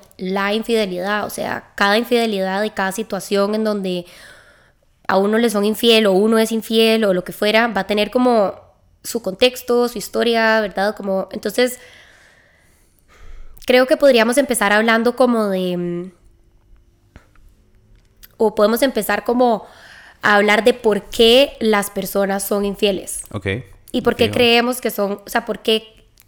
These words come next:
Speaker 1: crees vos que son infieles las personas y por qué creo yo, y también como lo que dice la investigación.
Speaker 2: De fijo. Es, es vacilón, ¿verdad? Porque yo creo que,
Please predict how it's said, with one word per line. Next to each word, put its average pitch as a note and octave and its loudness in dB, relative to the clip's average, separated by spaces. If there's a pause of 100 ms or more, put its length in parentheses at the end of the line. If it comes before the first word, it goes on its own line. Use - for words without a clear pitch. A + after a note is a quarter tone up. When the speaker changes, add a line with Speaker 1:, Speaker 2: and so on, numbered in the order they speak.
(140)
Speaker 1:
crees A3+ 0
vos A#3 2
que A3 -6
son G3 -6
infieles G#3 -2
las A3 -2
personas G3+ -6 (600)
y G3+ -4
por G3+ -6
qué F#3+ -6
creo A3+ 2
yo, G#3+ 2
y A#3+ -6
también G3 0
como A#3 0
lo A3+ 0
que F#3+ -4
dice G#3+ 0 (200)
la G3 -2
investigación. F#3 -4 (140)
Speaker 2:
De G2+ -8
fijo. A#2+ -4 (720)
Es, A#2+ -4
es A2 -8
vacilón, C3+ 0
¿verdad? G#2 -2
Porque G2 -6
yo F#2 -8
creo G#2 -6
que, A2+ -8